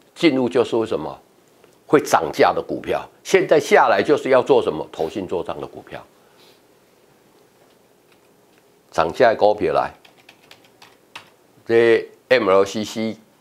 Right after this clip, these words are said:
要搁调整计小，今年第四次调整，有没有？国巨。啊，我跟大家讲的，莫说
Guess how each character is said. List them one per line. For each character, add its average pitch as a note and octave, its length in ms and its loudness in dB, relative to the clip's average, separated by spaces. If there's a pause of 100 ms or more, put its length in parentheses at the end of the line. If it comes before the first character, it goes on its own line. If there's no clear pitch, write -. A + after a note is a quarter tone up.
(160)
要 A#2 80 2
搁 A#2 100 0
调 F#2 220 0
整 G#2 180 -4
计 G2+ 160 0
小， - 240 -6 (300)
今 A#2 240 -6
年 E2 180 -6 (120)
第 G2+ 180 -6
四 G2 240 -10
次 - 240 -10
调 E2+ 340 -6
整， - 160 -2 (460)
有 E2+ 140 -6
没 F#2+ 80 -2
有？ F#2+ 120 -4 (160)
国 F2+ 160 -2
巨。 G2+ 220 -12 (1200)
啊， C#3+ 80 2
我 C#3+ 140 2
跟 E3+ 60 4
大 A#2 120 4
家 F#2+ 200 0
讲 A2+ 200 2
的， G2+ 40 0
莫 A#2+ 220 2
说 G#2+ 220 -8